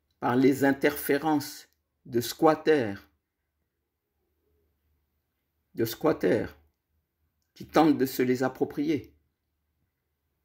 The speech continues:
C'est maintenant aux parlementaires de ces institutions de monter en puissance et d'accélérer le mouvement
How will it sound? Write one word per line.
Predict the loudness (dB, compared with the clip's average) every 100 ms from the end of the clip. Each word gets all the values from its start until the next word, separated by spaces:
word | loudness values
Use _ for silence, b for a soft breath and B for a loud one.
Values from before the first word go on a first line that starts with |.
| _ _
C'est | 4 6
maintenant | 6 4 4 4
aux |
parlementaires | 4 2 2 0 0 -2 -2 -6 -2
de | -2
ces | -2 -2 -2
institutions | -4 -4 -12 -6 -2 0 4
de | 4
monter | 4 4 4
en | 2
puissance | -2 -4 0 -2 -2
et | 2
d'accélérer | 2 2 -2 0 -2
le | -2
mouvement | -2 -2 -4